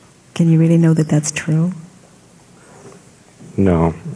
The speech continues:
Speaker 2: No.
Speaker 1: How do you react when you attach to this thought that you've written?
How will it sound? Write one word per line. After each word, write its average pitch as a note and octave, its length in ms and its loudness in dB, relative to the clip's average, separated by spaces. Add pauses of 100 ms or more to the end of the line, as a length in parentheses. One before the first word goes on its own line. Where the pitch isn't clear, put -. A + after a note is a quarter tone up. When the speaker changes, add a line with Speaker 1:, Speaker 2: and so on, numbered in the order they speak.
(640)
Speaker 2:
No. D2 320 -6 (1040)
Speaker 1:
How G#3 260 4
do G#3+ 100 0
you G3 260 4
react E3 540 2
when D3+ 120 2
you D3 80 4
attach D3+ 520 0
to D#3+ 320 2 (280)
this D#3+ 300 -4
thought D3 400 -2
that - 180 -6
you've D3 180 -2
written? C#3+ 440 -2